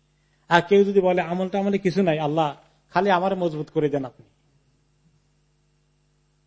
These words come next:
মাঝে মধ্যে অনেক এক্সাম্পল আমাদের লাইফ থেকে নিতে হয়। আল্লাহ তাআলা নিজে এক্সাম্পল দেয়, এই জন্য আমরাও মাঝে মধ্যে এক্সাম্পল আনতে হয়। এক ভাই আসলেন, তার পরিচয় দিবেন, আপনারা চিনবেন না কেউই।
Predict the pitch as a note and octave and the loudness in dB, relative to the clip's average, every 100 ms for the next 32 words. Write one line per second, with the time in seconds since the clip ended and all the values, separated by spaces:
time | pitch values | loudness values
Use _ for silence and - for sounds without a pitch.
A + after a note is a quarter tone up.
0 | _ _ _ _ _ _ _ - E3 E3 | _ _ _ _ _ _ _ -6 -2 0
1 | F3+ F3+ F3+ E3 F3+ F3+ F#3 - E3+ D3 | -2 -4 -4 -4 -2 0 -2 -4 -4 0
2 | F3+ F#3 F3+ E3+ F3 E3+ D#3+ F3 F3 E3+ | 0 0 -2 -2 0 0 0 0 -4 -4
3 | D3+ D3+ D#3+ F#3 F#3+ G3 G#3 G3 F#3 D#3+ | -4 -4 -2 -2 -2 0 2 2 2 0
4 | D#3 F3+ F3 D#3+ F3 E3+ F#3 E3+ F3 G#3 | -2 -4 -2 0 0 0 -2 -2 0 0
5 | G3 F#3 F3+ F#3 F#3 E3+ F3 G3 E3+ E3+ | 0 -4 -4 -4 -4 -2 -2 -2 -2 -4
6 | D#3 F3+ _ _ _ _ _ _ _ _ | -6 -8 _ _ _ _ _ _ _ _
7 | _ _ _ _ _ - F#3+ E3+ F#3 F#3 | _ _ _ _ _ -2 -2 2 2 2
8 | E3 - E3 F3 F3+ F3+ D#3+ E3+ E3+ E3+ | -2 -4 -2 -2 0 -2 0 -2 -2 -2
9 | D3+ D#3+ E3 D3 C#3+ C3 - C3 B2+ | 0 -2 -2 -2 -4 -6 -8 -8 -10